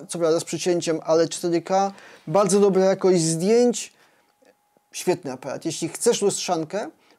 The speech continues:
to polecam, a to jest malutka lustrzanka. Bez obiektywu, z bateriami, waży tylko czterysta pięćdziesiąt gram. A przy okazji, e, o bateriach. Na baterii robi około tysiąca zdjęć. Co więcej do szczęścia potrzeba motorowi. No,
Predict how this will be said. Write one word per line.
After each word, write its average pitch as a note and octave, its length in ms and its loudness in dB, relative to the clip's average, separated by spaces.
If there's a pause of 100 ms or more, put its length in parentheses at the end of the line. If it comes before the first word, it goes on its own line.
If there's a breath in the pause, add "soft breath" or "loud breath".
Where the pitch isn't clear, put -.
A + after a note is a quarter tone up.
(120)
to C4+ 80 -2
polecam, G3+ 480 0
a - 40 -2
to A#3 60 -2
jest C4 140 0
malutka D4 340 0
lustrzanka. C3 580 -10 (240 soft breath)
Bez G#3+ 160 2
obiektywu, A3 580 2
z D3+ 100 -2
bateriami, G3+ 840 -2
waży C#4 240 0
tylko D4 260 -2
czterysta A3 400 0
pięćdziesiąt D#3 460 -4
gram. C3+ 360 -6 (840)
A F3+ 80 -4
przy G3+ 200 0
okazji, F#3 420 4
e, F3+ 280 2
o F#3 60 2
bateriach. D#3+ 500 0 (260 soft breath)
Na F#3 100 0
baterii G3+ 600 2
robi F3 300 -2
około D#3+ 340 -4
tysiąca C#3+ 480 -10
zdjęć. B2+ 500 -16 (1000)
Co G#3 160 -2
więcej F3+ 300 -2
do D3+ 100 -2
szczęścia D#3+ 420 -6
potrzeba B2+ 340 -10
motorowi. C3 500 -14 (180)
No, - 80 -12